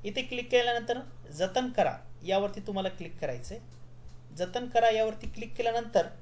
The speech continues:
तुम्हाला जे आहे अर्ज, हे तुमचा सबमिट झालेला नाही, फक्त अर्ज जतन झालेला आहे. त्यानंतर तुम्हाला जे आहे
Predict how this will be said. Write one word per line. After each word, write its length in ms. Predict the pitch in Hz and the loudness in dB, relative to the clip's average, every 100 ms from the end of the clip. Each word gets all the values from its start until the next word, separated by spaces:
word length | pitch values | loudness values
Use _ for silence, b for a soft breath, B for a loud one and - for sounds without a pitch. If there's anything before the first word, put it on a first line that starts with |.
| - - - - - | -14 -16 -16 -12 -4
तुम्हाला 340 | 196 214 220 | 2 8 10
जे 120 | 214 | 10
आहे 320 | 220 185 160 - - - - - - | 8 8 6 -4 -8 -14 -14 -8 0
अर्ज, 300 | 175 190 220 247 - - - - - - - - - - - - - - | 2 4 2 2 -2 -14 -14 -16 -16 -8 -4 -2 -2 -2 -6 -12 -12 -8
हे 80 | 190 | -6
तुमचा 460 | 208 202 233 247 - - | -4 2 6 6 6 -8
सबमिट 440 | - 202 190 214 220 | -4 -2 -2 -2 -4
झालेला 380 | 202 208 208 202 | 0 0 2 2
नाही, 260 | 151 131 - | 2 -2 -6
फक्त 220 | 196 - 175 | -6 2 6
अर्ज 300 | 175 180 208 | 6 4 0
जतन 540 | 180 170 226 254 196 | 0 2 2 0 -4
झालेला 360 | 180 180 175 156 | -4 0 4 4
आहे. 200 | 131 - - b b b b b - | 2 0 -2 b b b b b 0
त्यानंतर 400 | 208 240 240 254 | 2 2 0 -2
तुम्हाला 480 | 247 247 233 226 294 - - - - - - - | 0 2 6 6 4 -2 -12 -10 -12 -12 -14 -6
जे 100 | 202 | 6
आहे 260 | 220 185 156 | 8 8 4